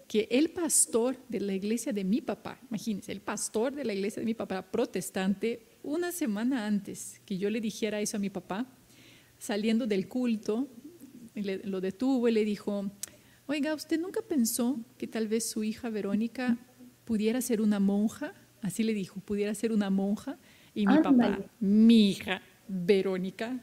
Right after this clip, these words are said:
Speaker 1: la fiestera, la que me tiene hasta acá", <laughs> porque literal, lo tenía hasta acá mi papá. Este, "Monja, jamás", le dijo, "jamás", ¿no? Y claro, como el pastor le dijo eso,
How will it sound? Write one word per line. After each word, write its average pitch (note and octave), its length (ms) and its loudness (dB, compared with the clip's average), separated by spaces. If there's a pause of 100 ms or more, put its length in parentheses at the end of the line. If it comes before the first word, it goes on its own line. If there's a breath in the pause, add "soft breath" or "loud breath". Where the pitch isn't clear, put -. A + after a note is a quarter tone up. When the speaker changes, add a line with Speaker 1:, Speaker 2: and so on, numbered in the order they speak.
(100)
Speaker 1:
la G3 140 -2
fiestera, G3+ 640 -4
la G3+ 160 -6
que F#3+ 120 -8
me F#3+ 80 -4
tiene G3 200 -2
hasta G#3 160 0
acá", G#3+ 280 -2
<laughs> C#5 1120 -2
porque - 200 2
literal, A3 340 4 (360 loud breath)
lo C4 200 10
tenía B3+ 360 8
hasta C4+ 180 0
acá A3 240 0
mi G#3+ 140 0
papá. G#3 320 -2 (720 loud breath)
Este, A#3 520 2
"Monja, A3+ 560 6 (440)
jamás", G3+ 960 0
le G3+ 120 -6
dijo, - 140 -16
"jamás", G3+ 920 -10
¿no? A3 160 -6 (560 loud breath)
Y B3 80 0
claro, A#3+ 460 -2 (100)
como G#3+ 200 0
el D#4 100 0
pastor D4+ 400 0
le D4 140 0
dijo C#4+ 260 -2
eso, C4 420 -2